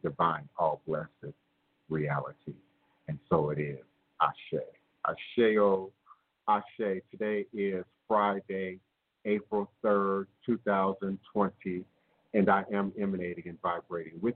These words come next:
you and for you live, virtually, verbally, cosmically, quantum universally from this working temple of the House of the Divine Prince, Thai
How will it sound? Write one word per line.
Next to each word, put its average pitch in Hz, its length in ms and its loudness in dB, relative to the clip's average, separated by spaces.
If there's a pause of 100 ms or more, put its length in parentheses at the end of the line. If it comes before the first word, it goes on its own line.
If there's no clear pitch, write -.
(100)
you 123 200 2
and 107 120 -2 (120)
for 107 220 6
you 87 280 -6 (120)
live, 95 540 4 (440)
virtually, 120 540 2 (100)
verbally, 113 580 2 (140)
cosmically, 127 640 -2
quantum 120 560 -2
universally 110 800 -2 (460)
from 113 280 2
this 107 140 -2 (140)
working 101 480 0 (120)
temple 101 480 -4
of 98 400 4 (520)
the 98 80 -2
House 95 260 0 (160)
of 110 160 0
the 107 80 -6
Divine 92 460 2 (120)
Prince, 78 200 -4 (760)
Thai 123 260 4